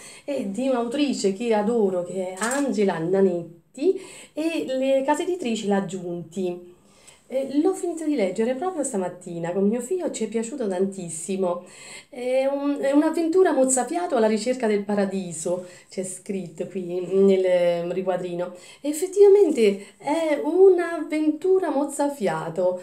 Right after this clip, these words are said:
non cede mai per tutto il percorso <clears throat> della trama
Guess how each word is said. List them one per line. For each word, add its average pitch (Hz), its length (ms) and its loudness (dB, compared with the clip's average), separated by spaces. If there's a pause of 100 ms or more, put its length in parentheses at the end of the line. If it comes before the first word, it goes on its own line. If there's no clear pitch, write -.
(140)
non 415 260 10
cede 392 360 0
mai 202 340 4
per 233 160 2
tutto - 280 -4
il 247 80 0
percorso 233 920 0
<clears throat> 302 680 4
della 233 280 2
trama 196 520 0